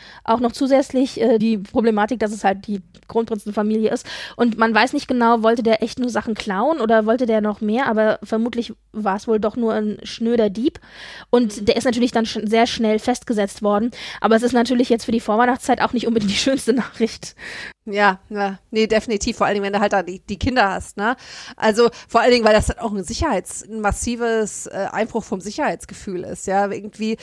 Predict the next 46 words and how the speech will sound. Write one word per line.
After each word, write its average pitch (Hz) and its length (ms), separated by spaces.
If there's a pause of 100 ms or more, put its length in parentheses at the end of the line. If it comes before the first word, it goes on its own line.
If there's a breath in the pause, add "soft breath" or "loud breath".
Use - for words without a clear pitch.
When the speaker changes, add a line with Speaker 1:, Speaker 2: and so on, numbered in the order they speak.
(220 loud breath)
Speaker 2:
also 220 260 (240 loud breath)
das 226 160
ist 254 140
ja, 233 160
wenn 233 80
man 247 100
sich 262 140
Speaker 1:
Wobei, 254 180
Speaker 2:
das - 20
Speaker 1:
er 302 140
Speaker 2:
überlegt, 262 140
Speaker 1:
ist - 80
ja 277 100
sofort 240 320
Speaker 2:
ähm, 220 60
Speaker 1:
gestoppt 254 420
worden, 208 180
also 214 200
das 214 180
würde 269 160
mich 262 120
Speaker 2:
ja, - 40
Speaker 1:
ja 240 60
doch 247 180
ein 175 60
Speaker 2:
aber 202 100
Speaker 1:
bisschen 285 240
Speaker 2:
trotzdem, 226 220
Speaker 1:
beruhigen, 311 220
Speaker 2:
ich 262 40
mein, 233 140
weißt 240 160
du - 20
Speaker 1:
dass 233 100
ich 254 160
weiß, 226 300
dass 269 260
diese 254 240
Spezialkräfte, - 720
die 240 140
denn 233 140
dauernd 240 300
um 247 80
mich 233 160
rum 262 120
sind, 262 200